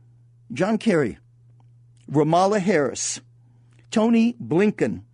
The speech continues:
Robert Malley, Samantha Power, that old feeble man lost in the hallways of the White House,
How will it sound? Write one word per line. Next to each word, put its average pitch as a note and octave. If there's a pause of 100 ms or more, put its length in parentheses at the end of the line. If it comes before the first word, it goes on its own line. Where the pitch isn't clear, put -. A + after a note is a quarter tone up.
(460)
Robert D#3+
Malley, D#3+
Samantha D#3+
Power, D#3+ (640)
that D3+
old F3+ (360)
feeble F#3
man D3 (120)
lost E3
in F#3
the D#3
hallways D#3+
of C3+
the D3+
White C#3+
House, A2+